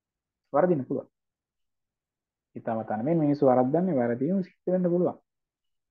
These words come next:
ඒක නීතිමය වශයෙන් මොකක් ඒක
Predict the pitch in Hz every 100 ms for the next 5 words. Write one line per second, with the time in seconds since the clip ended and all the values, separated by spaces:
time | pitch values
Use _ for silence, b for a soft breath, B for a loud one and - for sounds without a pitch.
0 | _ _ _ _ _ _ _ _ _ _
1 | _ _ _ _ _ _ _ _ _ _
2 | - 120 113 110 120 120 120 127 127 123
3 | 127 - - 131 127